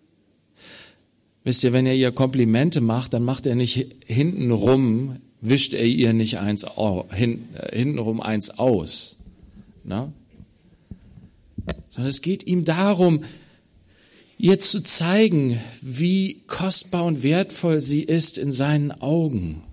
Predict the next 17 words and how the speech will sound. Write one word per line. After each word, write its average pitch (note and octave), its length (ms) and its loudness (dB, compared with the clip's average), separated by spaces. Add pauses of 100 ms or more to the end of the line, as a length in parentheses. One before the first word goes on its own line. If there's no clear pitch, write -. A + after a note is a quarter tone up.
(2250)
Wisst - 220 0
ihr, C3 80 2
und C3 120 0
deswegen E3+ 460 2
ist D3 240 -2
dieser D3 240 0
Satz E3 300 0
vielleicht C#3 340 -2
von, C#3+ 160 -2
für - 480 -4
viele F3+ 640 -2 (640)
von C#3+ 220 -2
euch C3+ 200 0
Frauen D3+ 400 0
hier, G2 380 -2 (1120)
junge B2 260 0
Mädchen, A#2+ 720 0